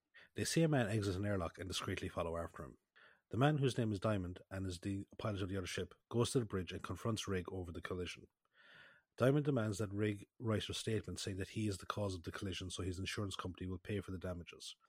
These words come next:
However, Rig says that Diamond was flying in a warp launch and landing area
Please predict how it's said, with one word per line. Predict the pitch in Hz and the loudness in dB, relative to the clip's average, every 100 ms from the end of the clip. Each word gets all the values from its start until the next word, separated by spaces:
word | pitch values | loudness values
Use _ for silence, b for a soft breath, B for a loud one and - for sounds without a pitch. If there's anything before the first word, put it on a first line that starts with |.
| b | b
However, | 104 104 107 | 0 2 4
Rig | 107 139 139 | 6 6 4
says | 127 | 0
that | 117 101 | 0 2
Diamond | 110 101 98 92 | 2 2 0 -2
was | 95 - - | -4 -4 -6
flying | - 104 104 | -2 0 0
in | 101 | 0
a | 98 | 0
warp | 98 110 - | 2 0 2
launch | 107 98 95 | 2 2 0
and | 98 | -2
landing | 98 101 95 90 | 0 0 0 -2
area | 90 87 87 | -2 -4 -4